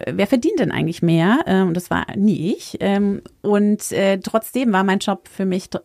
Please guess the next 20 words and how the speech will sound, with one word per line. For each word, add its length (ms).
auch 360
sehr, 280
sehr 180
wertvoll, 360
auch 100
schon 160
im 100
Konzern. 600
Und 320
ich 160
hab 140
da 100
auch 140
viel 180
erreicht, 380
aber 160
halt 200
nie 280
genauso 400
viel. 240